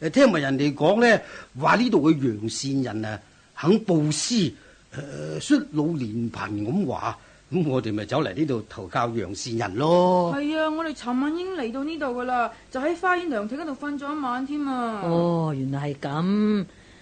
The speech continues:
Speaker 3: 我哋少爺樂善好施，周圍都知道㗎啦。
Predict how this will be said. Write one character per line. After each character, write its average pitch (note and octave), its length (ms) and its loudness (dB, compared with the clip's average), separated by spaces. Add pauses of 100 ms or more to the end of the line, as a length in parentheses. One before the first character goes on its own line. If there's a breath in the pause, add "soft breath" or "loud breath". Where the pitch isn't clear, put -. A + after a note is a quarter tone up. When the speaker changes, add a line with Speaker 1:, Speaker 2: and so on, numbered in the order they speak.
(140 soft breath)
Speaker 3:
我 F3 180 4
哋 E3+ 140 2
少 F#3+ 220 2
爺 D3+ 260 2
樂 D#3 180 0
善 D3+ 400 -4
好 F3 220 2
施， G3 480 0 (480 soft breath)
周 A#3 200 10
圍 C#3+ 160 2
都 F3+ 120 0
知 G#3+ 240 0
道 F#3+ 140 2
㗎 F3+ 180 2
啦。 G#3+ 520 4